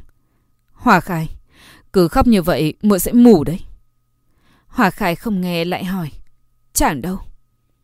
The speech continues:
"Bị Thiên Bình Thiên Tướng giải đi rồi." "Bị giải đi rồi?" "Chính mắt Huỳnh thấy hắn bị Thiên Bình Thiên Tướng mang đi.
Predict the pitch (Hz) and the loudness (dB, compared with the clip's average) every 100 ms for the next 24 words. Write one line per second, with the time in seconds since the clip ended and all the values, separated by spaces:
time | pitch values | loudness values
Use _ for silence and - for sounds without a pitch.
0 | _ _ _ - 214 196 - 190 175 165 | _ _ _ -6 0 4 4 4 2 2
1 | 208 170 165 151 156 220 160 185 160 156 | 0 2 0 0 0 -2 -2 -2 -4 -6
2 | - - _ _ _ _ _ _ _ _ | -10 -16 _ _ _ _ _ _ _ _
3 | _ - 247 - - 233 147 190 240 196 | _ -4 -4 -4 -4 -4 -2 0 0 2
4 | 185 147 - _ _ _ _ _ _ _ | -2 -4 -10 _ _ _ _ _ _ _
5 | _ _ _ - - 160 240 - 226 156 | _ _ _ -2 0 0 -2 0 -2 0
6 | 165 156 175 180 220 226 185 185 214 196 | -2 -2 -2 0 0 0 -2 -4 -4 -2
7 | 175 156 220 180 160 165 | -2 -2 -4 -4 -6 -10